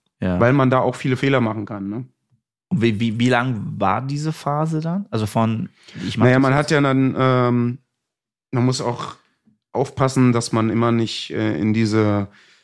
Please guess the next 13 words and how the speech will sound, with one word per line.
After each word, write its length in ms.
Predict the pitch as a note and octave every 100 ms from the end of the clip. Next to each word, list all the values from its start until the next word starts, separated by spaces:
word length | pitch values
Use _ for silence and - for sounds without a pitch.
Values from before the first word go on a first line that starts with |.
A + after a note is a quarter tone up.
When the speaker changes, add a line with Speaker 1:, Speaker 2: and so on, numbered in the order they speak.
| _ _ _ _ -
Speaker 2:
äh, 240 | G2+ F#2+
in 300 | G2+ G#2 G#2
die 140 | G2+ G2
Insolvenzverschleppung 1160 | G#2+ A2 A2+ B2+ - - - B2+ B2+ C3 C3
gerät, 400 | B2 B2+ C3 C3+
ne? 160 | A#2 A#2+
Da 140 | A2
hat 140 | A2+ -
man, 340 | A2+ A2 G#2+
äh, 20 | G#2
acht 460 | G#2 G#2 G#2+ -
Wochen 240 | A#2+ - G#2+
Zeit, 520 | - A#2+ C3+ -